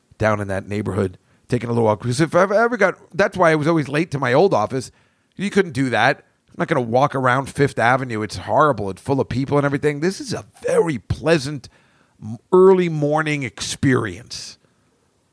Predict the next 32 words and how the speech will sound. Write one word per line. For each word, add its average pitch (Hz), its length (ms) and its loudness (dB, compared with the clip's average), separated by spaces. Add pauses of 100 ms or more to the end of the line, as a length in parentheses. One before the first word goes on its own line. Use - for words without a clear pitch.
(120)
you 120 100 -6
know, 131 120 0
before 117 400 2
eight 127 180 0
o'clock, 98 380 -2
before 117 580 2
it 98 100 -10
becomes 104 420 -4
really 120 360 2
touristy 107 580 -2
and 87 80 -10
everything. 85 460 -12 (1300)
So - 140 -4
I, 143 120 2
I 160 160 -2
always 220 180 0
try 160 160 0
and 147 100 -8
grab 143 260 0
pictures, 139 360 -4
but 175 120 -2
it's 160 140 -2
funny, 277 220 2
you 180 80 -2
know, 180 100 2
we 175 100 0
take, 185 220 -2
I 165 140 2
was 151 80 -4
talking 170 260 0
to 160 60 -4
my 139 280 -4